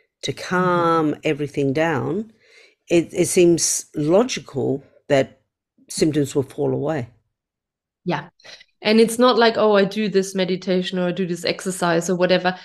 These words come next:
Speaker 2: and then this symptoms i-, is going away." It's more like, I shift myself out of fight, flight into rest and digest,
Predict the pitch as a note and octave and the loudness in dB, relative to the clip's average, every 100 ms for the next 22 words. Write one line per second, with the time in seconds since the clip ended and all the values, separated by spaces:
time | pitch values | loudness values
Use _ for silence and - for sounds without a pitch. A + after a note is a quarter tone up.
0 | - - G3 F#3+ F#3+ A#3 - G#3 G3+ F#3 | -8 0 4 4 4 2 2 2 2 -4
1 | F3+ - F#3 F#3 - F3+ F3 E3+ F#3 G3+ | -4 -4 -6 -8 2 2 4 2 4 4
2 | E3+ F#3 - G3 F#3+ F3+ F3 F3 _ _ | 2 -2 -2 0 2 2 0 -4 _ _
3 | _ _ - G3 - A#3+ A#3 - G3+ F#3 | _ _ -6 -4 0 2 0 0 -2 -2
4 | F#3 F3 E3 E3 F#3 F3+ F3+ F3 - E3+ | 0 -2 -2 -2 -2 -2 -2 -8 -4 -2
5 | D#3+ - - F3+ E3+ - F#3 F#3 F#3 - | -2 -4 -2 0 0 -2 -4 -2 -4 -8
6 | _ F3 E3+ F3 E3+ - F3+ F3 E3 D#3 | _ -6 0 0 -2 -4 -2 -2 -2 -4
7 | D#3 D#3+ C4+ - - | -4 -6 -6 -14 -20